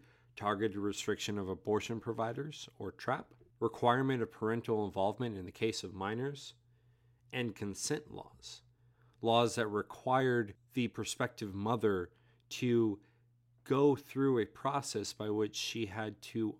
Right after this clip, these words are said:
understand what was occurring during the abortion to her child, so that she could make consent only after receiving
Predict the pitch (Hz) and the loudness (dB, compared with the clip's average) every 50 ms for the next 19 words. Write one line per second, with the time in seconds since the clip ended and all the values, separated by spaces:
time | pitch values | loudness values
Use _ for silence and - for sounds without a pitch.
0 | - - 123 127 127 107 110 104 101 - - - - - 110 117 120 113 98 87 | -8 -6 -4 -4 -2 -2 -4 -4 -4 -6 -10 -10 -8 -6 -4 -2 -2 -2 -2 -4
1 | - - - - _ - 101 107 113 110 104 104 104 101 95 98 - - - - | -8 -12 -18 -20 _ -10 -6 -4 -2 -2 -2 -4 -6 -8 -8 -10 -12 -14 -12 -8
2 | 117 117 113 107 101 98 95 - - 110 117 117 107 101 95 92 90 85 113 120 | -4 -4 -2 -2 -4 -6 -6 -2 0 0 0 0 -2 -4 -6 -8 -6 -4 -2 -2
3 | 113 - - 95 92 92 92 - _ _ _ _ _ _ - - 147 131 107 110 | -2 -2 -4 -12 -12 -12 -12 -16 _ _ _ _ _ _ 0 2 2 2 2 2
4 | 101 - - - - 73 64 - - _ _ - - - - 131 123 110 113 - | -2 -2 -4 -8 -8 -8 -8 -10 -12 _ _ -20 -6 2 4 4 4 4 2 -2
5 | - - - 127 107 - 123 98 95 101 104 110 120 123 127 127 127 - - _ | 0 0 0 0 0 0 -4 -4 -2 -4 -4 -2 0 2 2 0 -2 -4 -20 _
6 | _ _ - - - 107 104 98 - - - 139 117 95 - - - - _ _ | _ _ -16 -8 -6 -4 -4 -2 -2 -2 0 0 -2 -2 -6 -12 -20 -20 _ _
7 | _ _ _ _ - 135 131 135 131 123 117 113 110 107 - _ _ _ _ _ | _ _ _ _ -2 0 2 4 4 2 2 0 -2 -4 -6 _ _ _ _ _
8 | _ _ _ - 127 123 117 107 - - - 101 98 101 101 101 98 - - - | _ _ _ -4 0 0 0 0 -2 -6 -8 -8 -6 -6 -8 -8 -8 -8 -6 -4
9 | 120 113 110 95 92 90 90 | -2 -2 -4 -4 -6 -10 -12